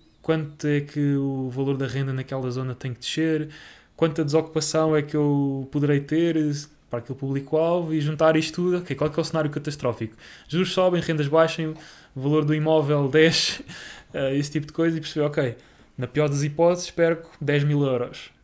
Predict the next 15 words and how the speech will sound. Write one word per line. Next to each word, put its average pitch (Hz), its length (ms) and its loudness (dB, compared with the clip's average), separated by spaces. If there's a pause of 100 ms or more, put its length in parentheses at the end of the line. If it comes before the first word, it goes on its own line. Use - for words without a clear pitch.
(220)
Ok, 127 220 -14
na 127 80 -4
melhor 139 180 0
das 139 140 0
hipóteses, 160 420 -4
ou 120 80 -2
na 131 120 -2
hipótese 135 400 -6
realista, 143 500 -2
segundo 113 280 -10
os 107 100 -6
dados 117 240 -6
que - 60 -20
tenho 127 220 -8
agora, 170 400 -6